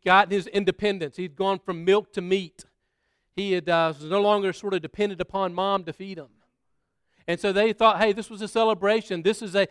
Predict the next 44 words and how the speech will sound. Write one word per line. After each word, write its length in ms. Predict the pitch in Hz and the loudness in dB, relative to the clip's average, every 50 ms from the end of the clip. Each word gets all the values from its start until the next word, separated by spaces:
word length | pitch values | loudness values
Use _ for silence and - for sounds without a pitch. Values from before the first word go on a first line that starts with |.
| _ - | _ -2
a 80 | - 190 | 0 0
milestone 760 | 185 185 180 208 233 226 226 208 - - - 202 190 190 190 | 2 4 4 4 4 4 2 -2 -4 -2 0 0 0 0 0
in 80 | 185 185 | -4 -6
the 60 | 180 | -6
child's 420 | - - 220 208 202 202 - - | -6 -2 -2 0 0 0 -2 -2
life." 300 | 208 202 214 214 196 - | -2 -2 -2 -2 -4 -8
And 100 | 202 180 | -10 -8
so 120 | - 202 202 | -6 -4 0
they 80 | 202 | 2
were 120 | 214 214 196 | 0 0 0
gonna 180 | 208 202 196 | -2 -6 -6
celebrate 600 | 180 - - 247 247 247 233 180 202 196 185 170 139 | -8 -8 -8 -6 -4 -4 -6 -4 -4 -6 -6 -8 -12
it. 240 | 127 _ _ _ _ _ _ _ _ _ - | -18 _ _ _ _ _ _ _ _ _ -6
And 80 | 202 226 | -4 -2
it 40 | 240 | -2
was 100 | 220 - | -4 -2
gonna 160 | 254 240 202 | -2 -2 0
be 100 | 233 226 | 2 0
a 60 | 208 | 0
joyous 520 | 160 - - 220 226 254 262 262 240 - - | 0 0 -4 0 4 4 4 4 2 -4 -8
occasion. 760 | 226 - - 254 247 254 247 208 - - 185 131 123 117 _ _ _ _ _ _ _ _ _ _ _ _ _ _ _ _ _ _ _ _ _ _ _ _ _ _ _ _ _ _ _ _ _ _ _ _ _ _ _ _ _ _ _ _ _ _ | -8 -2 2 2 2 2 0 -6 -8 -10 -10 -10 -12 _ _ _ _ _ _ _ _ _ _ _ _ _ _ _ _ _ _ _ _ _ _ _ _ _ _ _ _ _ _ _ _ _ _ _ _ _ _ _ _ _ _ _ _ _ _ _
But 80 | 151 | -6
then 260 | 185 208 208 202 185 _ | -6 -6 -6 -6 -10 _
somebody 360 | - 202 202 202 196 196 196 | -12 -8 -4 -2 -2 -2 -2
was 120 | 185 170 | -6 -10
picking 300 | - - 208 196 - 196 | -8 -8 -8 -6 -6 -6
on 140 | 190 185 180 | -6 -6 -4
mom's 280 | 175 175 180 185 175 175 | -4 -4 -4 -4 -4 -6
little 160 | 190 190 190 | -4 -4 -4
boy, 420 | 170 180 170 151 139 139 143 135 _ _ _ _ _ _ _ _ _ _ _ _ _ _ _ _ _ _ _ _ _ _ _ _ _ _ _ _ _ _ _ _ _ _ | -4 -4 -4 -4 -4 -6 -8 -12 _ _ _ _ _ _ _ _ _ _ _ _ _ _ _ _ _ _ _ _ _ _ _ _ _ _ _ _ _ _ _ _ _ _
and 140 | 131 131 | -10 -8
that 100 | 147 180 | -8 -6
was 120 | 175 165 160 | -6 -6 -8
the 100 | 165 165 | -6 -6
end 140 | 165 160 156 | -4 -6 -6
of 80 | 147 | -8
that. 260 | 147 131 - _ _ _ _ _ _ _ _ _ _ _ _ _ _ _ _ _ _ _ _ | -8 -10 -14 _ _ _ _ _ _ _ _ _ _ _ _ _ _ _ _ _ _ _ _
And 100 | 135 135 | -20 -18
it 80 | 135 123 | -8 -2
brought 240 | 156 156 165 - _ | -2 -2 -2 -4 _
quite 340 | - 165 156 156 160 _ - | -6 -4 -4 -4 -6 _ -20
sorrow 480 | - - 185 175 170 160 139 135 135 | -12 -8 -6 -4 -4 -4 -6 -8 -12
to 160 | - - 147 | -14 -16 -18
this 260 | 131 143 139 - - | -14 -14 -14 -14 -16